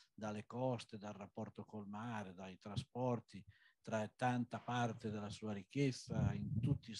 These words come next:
in tutti i sensi, non soltanto economica ma anche culturale. Voi siete in una regione che è un patrimonio mondiale di cultura,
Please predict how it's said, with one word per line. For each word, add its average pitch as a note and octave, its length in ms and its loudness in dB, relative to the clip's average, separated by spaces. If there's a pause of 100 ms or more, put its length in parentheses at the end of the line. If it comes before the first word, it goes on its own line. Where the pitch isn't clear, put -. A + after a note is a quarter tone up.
in G2+ 200 2
tutti B2+ 240 -2
i G2+ 60 -6
sensi, B2 480 2
non - 140 -2
soltanto A2+ 440 0
economica G#2+ 600 2
ma A2 100 -2
anche A2+ 240 -4
culturale. A2 560 -4
Voi G#2+ 260 0 (460)
siete A2 320 -2
in G2+ 80 -4
una G#2+ 160 0
regione G#2+ 500 0
che - 140 -8
è A2+ 40 -2
un F#2+ 260 -4 (100)
patrimonio G#2 840 -2
mondiale G2+ 760 0
di F2+ 120 -16
cultura, A2+ 720 2